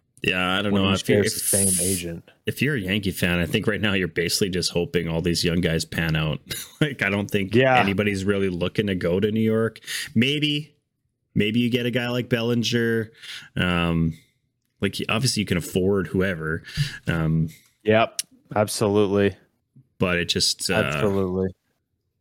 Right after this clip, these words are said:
Speaker 1: yeah, I don't know. It doesn't seem like really quite the destination for guys that it was, you know, like, five, ten years ago.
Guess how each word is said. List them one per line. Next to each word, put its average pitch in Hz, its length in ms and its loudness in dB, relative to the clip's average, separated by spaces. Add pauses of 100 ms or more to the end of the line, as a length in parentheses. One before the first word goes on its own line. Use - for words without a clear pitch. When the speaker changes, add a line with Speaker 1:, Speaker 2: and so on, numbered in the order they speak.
(260)
Speaker 1:
yeah, 95 260 0
I 101 40 0
don't 98 100 0
know. 107 140 0
It 85 60 -2
doesn't 98 240 0
seem 104 260 0
like 92 200 -2
really 92 680 0 (640)
quite 107 240 -2
the 127 80 2
destination 107 1120 0
for - 160 -2
guys 196 340 -2
that - 140 0
it 92 80 0
was, 101 480 0
you 107 100 0
know, 120 120 0
like, 113 200 0
five, 92 260 -2
ten 104 200 0
years 107 180 2
ago. 113 260 -2